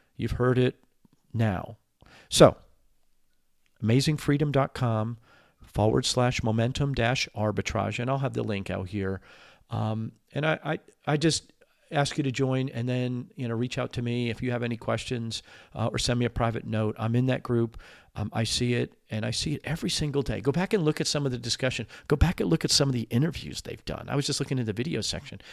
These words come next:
You, you've had some amazing people on, and all those videos are there. And so it's funny, I know so many of them.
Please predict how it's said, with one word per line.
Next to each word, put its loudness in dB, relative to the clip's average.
You, -10
you've 0
had -4
some 0
amazing -4
people -4
on, -2
and 0
all 6
those 6
videos 4
are 2
there. 0
And -2
so -2
it's -6
funny, 0
I -2
know 0
so 0
many 0
of -4
them. -10